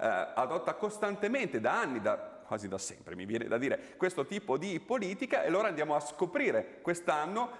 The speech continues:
qual è l'equipaggio di punta proprio in questo senso. E non voglio rubare altro tempo perché vado subito a presentarvi l'equipaggio che appunto per Peugeot Sport Italia è in lizza del campionato italiano due ruote motrici. E quindi Tommaso Ciuffi, pilota, Nicolò Gonnella, copilota.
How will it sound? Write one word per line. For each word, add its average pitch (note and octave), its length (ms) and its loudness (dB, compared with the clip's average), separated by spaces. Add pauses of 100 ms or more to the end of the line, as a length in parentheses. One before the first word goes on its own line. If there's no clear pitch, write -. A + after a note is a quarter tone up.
qual F3 140 4
è G#3 200 0
l'equipaggio G3+ 720 0
di G3+ 100 -4
punta G3 300 2
proprio F#3 320 0
in D#3 320 0
questo E3+ 320 0
senso. B2 720 0
E - 260 -2
non G#2+ 120 -4
voglio C3+ 180 2
rubare E3+ 280 4
altro D#3 220 0
tempo G#3+ 360 2
perché D#3 520 0
vado C#3 220 2
subito F3 640 2
a A#2+ 240 2
presentarvi A3 880 0 (260)
l'equipaggio F#3+ 580 2
che B2+ 80 -4
appunto F#3 320 0
per C3 160 0
Peugeot C#3+ 260 0
Sport - 360 0
Italia G3+ 840 2
è B2 160 2
in G#3+ 140 2
lizza G3 320 0
del A#2 200 -4
campionato D#3 640 0
italiano B2+ 600 0
due G#3+ 340 2
ruote F#3 480 2
motrici. F#3+ 800 2
E G3 100 2
quindi F3 560 0
Tommaso F3+ 400 2
Ciuffi, C#4 480 0
pilota, C#3+ 540 2
Nicolò E3 260 2
Gonnella, E3+ 420 2
copilota. F#3 720 0